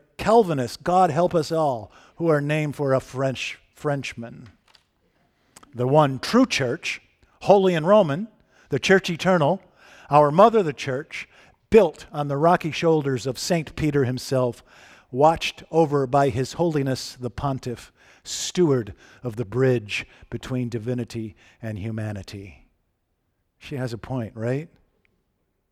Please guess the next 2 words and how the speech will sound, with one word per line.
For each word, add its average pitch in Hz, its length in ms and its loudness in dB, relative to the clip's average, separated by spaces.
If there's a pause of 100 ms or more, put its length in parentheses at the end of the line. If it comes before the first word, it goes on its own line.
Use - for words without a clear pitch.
(2000)
So, 214 420 6
what 196 640 -4